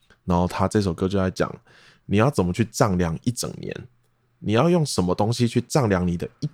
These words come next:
个年呢？然后他最后给出的答案是，如果是爱的话，那你觉得如何呢？他的歌词就 How about love？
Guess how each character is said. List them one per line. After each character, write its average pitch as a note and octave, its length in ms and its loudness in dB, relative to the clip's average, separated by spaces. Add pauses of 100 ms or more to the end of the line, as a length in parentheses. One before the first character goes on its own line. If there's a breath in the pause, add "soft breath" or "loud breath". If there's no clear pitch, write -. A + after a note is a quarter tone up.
个 G2+ 140 4
年 E2+ 640 0
呢？ G2 240 0 (720 soft breath)
然 F#2+ 120 0
后 G2 60 2
他 A#2+ 120 2
最 D3 240 2
后 C3+ 120 4
给 G2 180 0
出 G#2 180 2
的 F#2+ 60 4
答 E2+ 160 0
案 F#2 220 4
是， F2 320 0 (240)
如 G2+ 160 2
果 G2 140 4
是 F#2+ 340 0
爱 A2 160 4
的 F2 120 2
话， E2+ 300 -2 (200)
那 F2+ 160 2
你 E2 120 -2
觉 - 140 -6
得 D2 100 -2
如 E2 220 -4
何 - 200 -2 (120)
呢？ F#2+ 160 0 (200)
他 F#2 160 -2
的 E2+ 100 2
歌 F#2+ 260 0
词 - 220 -8
就 E2 160 0
How G2 280 0
about F2+ 280 0
love？ F#2+ 300 2